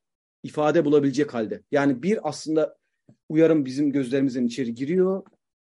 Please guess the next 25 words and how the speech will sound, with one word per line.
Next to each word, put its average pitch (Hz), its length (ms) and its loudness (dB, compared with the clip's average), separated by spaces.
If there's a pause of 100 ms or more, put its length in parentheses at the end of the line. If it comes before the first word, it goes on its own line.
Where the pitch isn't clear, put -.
bilinçli 156 680 0
ama 143 200 0
aynı 151 160 4
zamanda 139 360 -2
bilinçsiz 127 340 -6
hale 170 220 2
geliyor. 170 400 2 (100)
Sanki 139 460 -6
bilinç 131 440 -4
ve 135 120 -4
bilinçsiz 127 280 -4
arasında 127 320 -2
bir 123 60 0
ilişki 117 300 -2
var 170 280 -4 (680)
ama 175 320 -2 (300)
içimize 147 380 0
doğru 131 200 2
gibi 110 180 -6
düşünelim. 117 480 -8 (400)
Bir 170 60 -8
de 214 100 2
içimizden 170 520 -2
dışımıza 165 420 0
doğru, 127 420 2